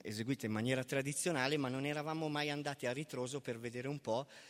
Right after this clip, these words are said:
quali erano stati gli effetti, soprattutto sulle complicanze e sul nostro agire. Mi ricollego un po' a quello che è stato detto nella, eh, sessione precedente. Abbiamo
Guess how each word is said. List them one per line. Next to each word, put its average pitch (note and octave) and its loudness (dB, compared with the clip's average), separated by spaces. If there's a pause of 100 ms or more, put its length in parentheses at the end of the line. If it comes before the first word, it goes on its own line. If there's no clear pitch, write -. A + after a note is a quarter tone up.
(140)
quali A#2+ 0
erano C3 0
stati C3+ -2
gli C3+ 0
effetti, B2+ 0
soprattutto A#2+ -4
sulle A#2+ -2
complicanze A#2+ -2
e C3+ 0
sul A#2 -4
nostro G#2+ -4
agire. G#2 -4
Mi G#2 -6
ricollego A2+ -4
un A2+ -6
po' A#2 -4
a G#2+ -8
quello G#2+ -8
che - -14
è G#2+ -12
stato A2 -6
detto G#2+ -6
nella, G2 -2 (840)
eh, G2 -6
sessione A#2 2
precedente. A2 0
Abbiamo A2+ -2